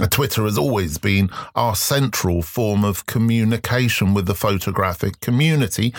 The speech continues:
and the place and where I find out about stuff that's going on. But despite this, we've, um, started to appear on other platforms. So if you are on those other platforms, you might like to check us out.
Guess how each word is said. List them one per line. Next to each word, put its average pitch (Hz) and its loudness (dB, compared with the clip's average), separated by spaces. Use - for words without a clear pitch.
and 156 2
the 160 0
place 175 0
and 151 0
where 135 0
I 139 0
find 82 -2
out 82 0
about 123 0
stuff - -2
that's 120 -2
going 113 0
on. 98 -2
But 156 -4
despite 175 0
this, 165 -2
we've, 139 0
um, 135 2
started 151 0
to 127 2
appear 131 0
on 110 0
other 123 0
platforms. 98 -2
So 135 2
if 139 -4
you 226 0
are 214 2
on 85 0
those 76 -2
other 85 0
platforms, 82 -2
you 151 2
might 143 0
like 110 -2
to 135 -2
check - 0
us 92 -2
out. 131 0